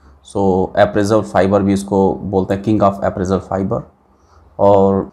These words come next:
आपको पता होगा कॉटन में बीटी कॉटन, जो कि, अ,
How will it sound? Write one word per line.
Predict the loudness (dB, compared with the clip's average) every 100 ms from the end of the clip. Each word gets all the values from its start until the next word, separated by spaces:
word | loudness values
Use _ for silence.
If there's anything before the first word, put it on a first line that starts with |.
| -8
आपको | -2 0
पता | 4 4
होगा | 4 0
कॉटन | 0 0 0
में | -2 0 0 0
बीटी | 0 0
कॉटन, | -2 -2 -2 -4 -2
जो | -4
कि, | -2 -2 0 -4 -6
अ, | -8 -8